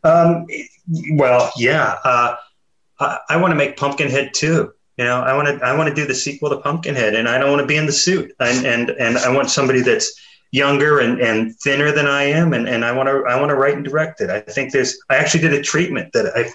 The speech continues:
complete, of course, I fall in love with it. You know, I think, "How can this not work?" And then I talk to people who have the rights, and I realize,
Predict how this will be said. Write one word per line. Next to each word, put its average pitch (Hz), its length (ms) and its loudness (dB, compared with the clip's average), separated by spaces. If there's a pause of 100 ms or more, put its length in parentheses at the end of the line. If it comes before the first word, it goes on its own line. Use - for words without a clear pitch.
(120)
complete, 139 380 -2
of - 180 -2
course, 175 260 2 (200)
I 123 60 0
fall 143 280 2
in 139 120 2
love 147 220 2
with 143 160 2
it. - 180 -4
You 110 80 -2
know, 117 140 2
I 117 80 2
think, 120 220 -4 (240)
"How 190 200 0
can 196 220 -2
this 190 200 0
not 185 300 2
work?" 185 320 2
And 139 140 2
then 139 140 2
I 127 240 -2
talk 127 280 0
to 143 140 0 (420)
people 147 340 2
who 127 140 4
have 123 220 0
the 110 80 4
rights, 117 360 2
and 113 120 -2
I 110 40 0
realize, 117 520 0